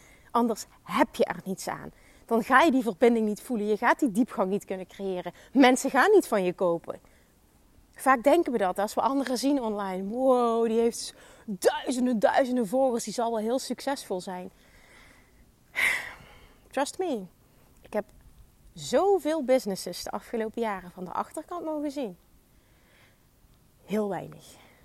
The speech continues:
is wat het lijkt. Dus sta je daar alsjeblieft niet blind op. Het gaat niet om de aantallen, het gaat om de diepte. Dus op het moment dat jij al volgers hebt, ga de diepgang opzoeken. Ga de verbinding opzoeken.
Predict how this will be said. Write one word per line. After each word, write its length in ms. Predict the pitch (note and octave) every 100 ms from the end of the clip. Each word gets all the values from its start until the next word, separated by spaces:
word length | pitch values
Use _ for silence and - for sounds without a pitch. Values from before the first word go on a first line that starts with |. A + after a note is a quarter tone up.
| _
is 140 | F#3+
wat 160 | - D#3+
het 100 | F#3
lijkt. 400 | - - - - _ _ _ _ _ _ _
Dus 160 | - G3+
sta 220 | - A3
je 80 | A3+
daar 120 | F#3+
alsjeblieft 680 | - F#3+ G3 G3 C4+ F#4 - -
niet 340 | G3 A#3 - _
blind 380 | F#3+ G3 F#3 -
op. 140 | D#3+ - _ _ _ _
Het 180 | G3 -
gaat 340 | C4 C#4 -
niet 280 | C4 D#4+ -
om 160 | G#3 G#3+
de 100 | F3+
aantallen, 580 | - G#3 B3+ D#4+ F#4 A3+
het 140 | G3 -
gaat 300 | G3+ G#3 -
om 180 | F#3+
de 120 | E3+ D#3+ -
diepte. 380 | A3+ - - - _ _ - - - -
Dus 200 | A3+ -
op 180 | C4+
het 100 | E4
moment 540 | D#4+ F4 E4 A#3 G3+ -
dat 160 | A3
jij 320 | A#3+ G#3 G3+ G#3
al 160 | G#3+
volgers 500 | G#3 A#3 B3 G#3+ G3+ -
hebt, 440 | F3+ A#3 - - _ _ _ _ _ _ _ _ _ _ _ _ -
ga 240 | - -
de 100 | - -
diepgang 480 | - - - -
opzoeken. 480 | - - - - - - _ _ _
Ga 180 | - B3
de 80 | B3
verbinding 640 | A3 E3+ E3 B3+ B3+ G3
opzoeken. 540 | F#3 - - F#3 -